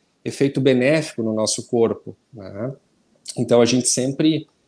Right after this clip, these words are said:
eh, recomenda que as pessoas não ingiram bebida alcoólica depois de fazer a cirurgia bariátrica, mais pela questão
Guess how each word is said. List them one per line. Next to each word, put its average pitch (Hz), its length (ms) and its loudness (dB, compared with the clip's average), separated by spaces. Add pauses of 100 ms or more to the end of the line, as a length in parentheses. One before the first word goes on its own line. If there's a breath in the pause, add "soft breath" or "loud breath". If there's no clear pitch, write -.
(360)
eh, 113 400 -2
recomenda 135 520 2
que 147 100 -6
as 131 80 -4
pessoas 143 420 0
não 139 180 0
ingiram 139 540 0
bebida 110 360 -6
alcoólica 113 560 -4
depois 139 680 0
de 120 160 -14
fazer 110 400 -4
a 110 40 -8
cirurgia 110 440 -6
bariátrica, 117 560 -6
mais 180 280 -8
pela 202 200 -6
questão 143 500 -6